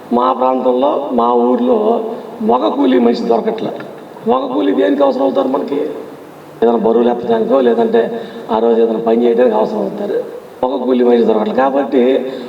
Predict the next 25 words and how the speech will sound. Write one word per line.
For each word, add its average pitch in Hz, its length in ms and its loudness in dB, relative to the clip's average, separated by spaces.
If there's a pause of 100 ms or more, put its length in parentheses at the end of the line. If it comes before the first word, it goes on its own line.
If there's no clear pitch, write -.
(220)
కూలీలు 320 320 6
దొరికే 269 260 2
ప్రాంతంలో 240 500 2
కూడా 240 140 4
మనం - 340 0 (300)
ఈ - 80 4
పనులు 127 380 2 (480)
చేయాల్సి - 300 2
ఉంటుంది. 214 240 0
లేకపోతే 127 400 0
అన్ని 123 160 2
పనులు 127 240 2
మనం 123 240 2 (520)
ఒకేసారి 233 460 2 (380)
చేసుకోలేము. 110 440 -2 (540)
ఎందుకంటే 277 400 4
ఇప్పుడు - 460 0
మన 240 160 2
వ్యవసాయంలో 254 920 2 (280)
ఎక్కువగా - 680 2 (600)
కూలీల 233 240 4
అవసరం 226 300 0
కూడా 110 180 2
ఎక్కువగా 156 300 -2
ఉంటుంది. 208 300 -6